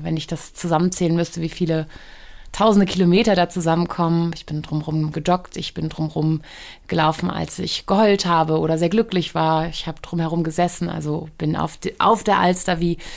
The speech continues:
alle guten Hamburger natürlich auch, ähm, im Kanu gewesen oder auch im Ruderboot.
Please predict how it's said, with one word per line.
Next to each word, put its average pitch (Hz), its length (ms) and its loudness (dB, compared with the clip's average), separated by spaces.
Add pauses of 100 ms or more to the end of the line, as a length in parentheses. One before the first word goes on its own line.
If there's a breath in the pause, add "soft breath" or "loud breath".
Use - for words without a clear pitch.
(140 loud breath)
alle 190 180 2
guten 180 300 0
Hamburger 170 260 2
natürlich 165 380 -4
auch, 160 200 -6
ähm, 160 360 -6 (100)
im 170 240 -6 (640 loud breath)
Kanu 160 300 2
gewesen 160 500 2
oder 156 320 -6
auch 151 100 -8
im 156 100 -4
Ruderboot. 151 680 -4